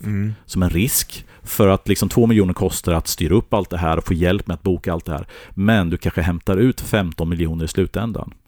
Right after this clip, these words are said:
Speaker 1: Mm.
Speaker 2: Och han sa det att det finns nästan ingen som tar det,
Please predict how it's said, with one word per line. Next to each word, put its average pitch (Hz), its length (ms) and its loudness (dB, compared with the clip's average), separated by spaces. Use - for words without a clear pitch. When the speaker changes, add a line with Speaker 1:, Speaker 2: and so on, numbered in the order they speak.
Speaker 1:
Mm. 90 140 -8
Speaker 2:
Och - 240 0
han 123 100 6
sa 104 200 4
det 85 100 2
att - 200 -4
det 104 180 0
finns 104 260 0
nästan 113 360 0
ingen 95 440 2
som 87 340 0
tar 123 360 4
det, 60 240 -4